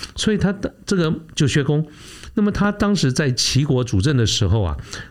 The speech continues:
他为了韩国跟魏国，他来攻打楚国。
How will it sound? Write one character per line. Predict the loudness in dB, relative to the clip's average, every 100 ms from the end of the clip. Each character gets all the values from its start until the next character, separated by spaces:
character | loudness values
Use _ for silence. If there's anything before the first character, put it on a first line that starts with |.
| 0
他 | 2
为 | 4 2 2
了 | 0
韩 | 0 0 2 4
国 | 2 2
跟 | 2 4
魏 | 4
国， | 2 2 2
他 | 4
来 | 2
攻 | 0 0
打 | 2 2
楚 | 0 0
国。 | 0 -2